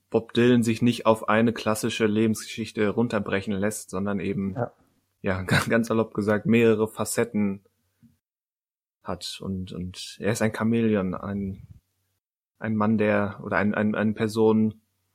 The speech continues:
Speaker 1: die sich so oft selbst neu erfunden hat und immer so ein bisschen schillernd, nie ganz greifbar in, in seinem Leben war. Und deswegen
Speaker 2: Genau.
Speaker 1: greift das. Aber das kann natürlich nicht jedes Biopic.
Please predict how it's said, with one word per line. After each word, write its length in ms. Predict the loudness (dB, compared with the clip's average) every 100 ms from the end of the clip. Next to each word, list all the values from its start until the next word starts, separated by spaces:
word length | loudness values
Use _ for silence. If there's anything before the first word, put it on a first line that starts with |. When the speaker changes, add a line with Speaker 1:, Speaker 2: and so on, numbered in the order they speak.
| _ _ _ _ _ _
Speaker 1:
die 400 | -2 0 0 -4
sich 200 | -4 -2
so 160 | 4 4
oft 200 | 4 2
selbst 420 | 2 2 -2 _
neu 280 | -2 2 2
erfunden 480 | 2 -2 -4 -2 -2
hat 240 | -4 -6
und 640 | -4 -2 -4 -6 -14 -18 _ _ _ _ -4
immer 220 | 0 2
so 100 | 4
ein 60 | 2
bisschen 260 | 2 0
schillernd, 480 | 0 -2 2 4 4
nie 120 | 4
ganz 220 | 4 0 -2
greifbar 640 | -2 -2 0 0 0 0
in, 380 | -2 -4 -6 -18 _ _ -6
in 100 | -2
seinem 240 | 0 2 4
Leben 340 | 2 2 0
war. 300 | -2 -6 -10 _ _ _ _ _ _ _
Und 140 | -12 -10
deswegen 340 | -10 -8 -6
Speaker 2:
Genau. 260 | -8 -10 -12 _ _ _ _ _
Speaker 1:
greift 240 | -4 -2 0
das. 120 | 4
Aber 140 | 6
das 140 | 6 2
kann 140 | 2
natürlich 400 | 2 2 -2 0
nicht 140 | 0
jedes 300 | 2 2 0
Biopic. 600 | -2 -2 -2 -8 -14 -18